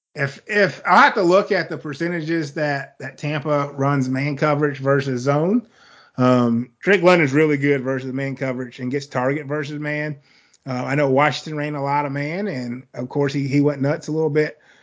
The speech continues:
uh, against Washington. So if Tampa's a man team, which usually they're not, you know, it's called the Tampa two for a reason. Um, usually they're not a man team, so I'd probably stay away from Drake London.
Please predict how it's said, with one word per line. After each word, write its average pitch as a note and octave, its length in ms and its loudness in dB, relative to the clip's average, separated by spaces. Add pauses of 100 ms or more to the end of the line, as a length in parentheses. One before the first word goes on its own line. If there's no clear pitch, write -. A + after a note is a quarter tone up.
(160)
uh, C#3 60 -2
against C3+ 280 4
Washington. F#3+ 560 4
So D#3 220 2
if C#3+ 80 0
Tampa's A3 400 2
a F3+ 60 4
man E3+ 320 -2
team, E3+ 300 -2
which D3 160 -2
usually A3+ 360 6
they're D#3+ 140 4
not, E3 360 2 (320)
you D3 120 2
know, C#3+ 60 2
it's C#3 100 -2
called E3+ 240 0
the D3 60 -8
Tampa D#3 300 -6
two E3+ 220 -4
for E3 180 -6
a D3 40 -2
reason. D#3+ 400 -4 (400)
Um, C3 500 0
usually F#3+ 280 0
they're D#3 100 2
not D#3+ 180 2
a D#3+ 60 0
man D#3+ 260 -4
team, D#3+ 260 -8
so D#3 120 -6
I'd C#3 160 -8
probably F3+ 260 -2
stay E3+ 220 -2
away D3+ 260 -2
from D3+ 220 -6
Drake D#3 220 -2
London. D3+ 500 -4